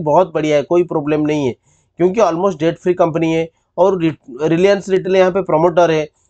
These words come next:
और इस हिसाब से promoter plays only, only thirteen percentage promoter plays है और promoter होल्डिंग कितना है, सेवेंटी सेवन परसेंटेज का प्रमोटर होल्डिंग है। कंपनी है कि सेल्स भी कंपनी का बहुत बढ़िया सा है, इम्प्रूव है, सेल्स तो कर रहा है कंपनी, उसी के साथ में प्रॉफिट भी है।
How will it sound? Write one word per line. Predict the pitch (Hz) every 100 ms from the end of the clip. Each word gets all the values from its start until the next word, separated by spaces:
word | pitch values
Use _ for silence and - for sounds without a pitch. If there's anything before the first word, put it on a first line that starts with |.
| -
और | 180
इस | 175
हिसाब | 190 208
से | 202
promoter | 196 170 190 202
plays | 185 190 202
only, | 214 208 226 -
only | 170 185 247
thirteen | 226 175 196
percentage | 190 175 196 190
promoter | 185 170 156 156
plays | 135 123 110
है | 110 _ _ _
और | 151 160
promoter | 175 202 202
होल्डिंग | 185 196 220
कितना | 208 220
है, | 233
सेवेंटी | 226 175 185 180
सेवन | 185 180
परसेंटेज | 180 175 180 175
का | 202
प्रमोटर | 180 156 143
होल्डिंग | 147 139 135 135
है। | 135 - _ _ -
कंपनी | 180 202 233
है | 226
कि | 220
सेल्स | 208 175 190 185
भी | 190
कंपनी | 196 180 180
का | 180 180
बहुत | 156 170
बढ़िया | 147 151 151
सा | 175
है, | 156 170
इम्प्रूव | 160 131 151 147
है, | 147 - _ _ _
सेल्स | - 202 190
तो | 214
कर | 185 175
रहा | 175
है | 156
कंपनी, | 160 139 160
उसी | 160 190
के |
साथ | 190 196
में | 208
प्रॉफिट | 190 160 147 185
भी | 175 170
है। | 156